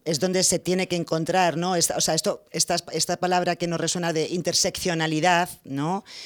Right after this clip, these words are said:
Que en realidad es aglutinar y, y agrupar las luchas. Entonces, que pase el orgullo crítico, o sea, que el orgullo crítico también haya ocupado el barrio de Carabanchel, eh, me parece que es una manera también de enganchar esa lucha del barrio de Carabanchel, que somos hermanas, ¿no? Carabanchel y Vallecas somos hermanas,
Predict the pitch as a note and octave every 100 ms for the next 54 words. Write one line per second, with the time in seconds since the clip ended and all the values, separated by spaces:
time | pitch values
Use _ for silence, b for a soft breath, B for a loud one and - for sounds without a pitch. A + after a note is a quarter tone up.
0 | B B - D3+ D#3 E3 F3 F3 F3+ D#3
1 | D#3 D3+ D#3 F#3 E3+ D3+ D#3 D#3 C#3+ D3
2 | D3 F3+ D3+ C3+ F3 E3+ E3+ D3 B2+ C#3
3 | D3+ D#3 - D3+ D#3+ D#3+ F#3+ E3+ F#3 -
4 | E3+ E3 D#3+ D#3 B2+ D3 D#3 D3+ D3+ F#3+
5 | D#3+ E3+ D#3 D3+ D3 D#3+ E3 C#3 B B
6 | - D#3 E3+ E3 E3 E3+ D#3+ D3+ D3 D3+
7 | D3 D3+ D3+ D3 C#3 C#3+ C#3+ F#3 F3+ G3+
8 | G#3 B B B - D#3+ D3+ D3+ D3 E3
9 | D#3+ D#3 D#3+ F#3 F3 - E3 E3 E3 D#3+
10 | D#3 E3 E3 D#3+ D#3 D3+ F#3+ F#3+ E3 E3
11 | E3 F#3 F#3 D#3+ D#3+ D3+ D3 D3+ - E3
12 | C#3+ D#3 D#3 E3 C3 C#3+ D#3 F#3+ G#3+ -
13 | D3+ G3 E3 D3 C#3+ E3 D#3 D3 D3+ C#3+
14 | D3+ C#3+ C#3+ C3+ D3+ G3 G#3+